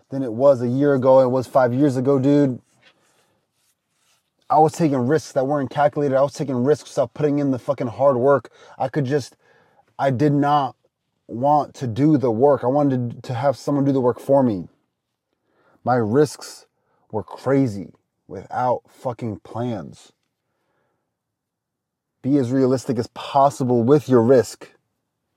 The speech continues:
and then just fucking hit it hard. Some of the most beautiful things that's,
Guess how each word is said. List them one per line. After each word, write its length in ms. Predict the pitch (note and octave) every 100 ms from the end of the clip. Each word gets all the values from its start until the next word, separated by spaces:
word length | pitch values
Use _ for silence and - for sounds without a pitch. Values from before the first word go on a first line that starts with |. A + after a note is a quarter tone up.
| _ _ _ -
and 160 | B2
then 120 | C3+
just 160 | B2 A#2
fucking 300 | - C#3 C3+
hit 200 | A2 C3+
it 80 | -
hard. 460 | - B2+ A#2+ F#2+ - - _ _ _ _ _ _ _ _ _ _ _ _
Some 160 | - D3+
of 80 | C#3+
the 60 |
most 260 | C#3+ C#3+ A2+
beautiful 340 | D3+ C3+ C#3+
things 300 | C3 D3 C3+
that's, 340 | B2+ G#2+ -